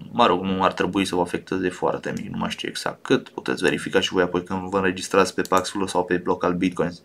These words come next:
Bun. Deci cam așa puteți, uh, să cumpărați Bitcoin fără să vă înregistrați pe un, uh, exchange centralizat gen, uh,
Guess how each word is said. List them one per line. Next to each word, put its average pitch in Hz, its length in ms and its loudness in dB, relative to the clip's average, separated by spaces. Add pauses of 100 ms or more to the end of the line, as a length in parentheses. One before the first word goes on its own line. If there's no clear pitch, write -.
(920)
Bun. 110 380 4 (640)
Deci 143 240 6
cam 156 160 10
așa 151 240 10
puteți, 127 640 8
uh, 107 400 12
să 101 140 2
cumpărați 110 560 8
Bitcoin 113 520 6
fără 113 380 8
să 110 540 10
vă 110 120 6
înregistrați 104 680 4
pe 117 300 6
un, 113 280 0
uh, 107 140 6
exchange 110 400 2
centralizat 107 560 2
gen, 101 320 6
uh, 95 300 4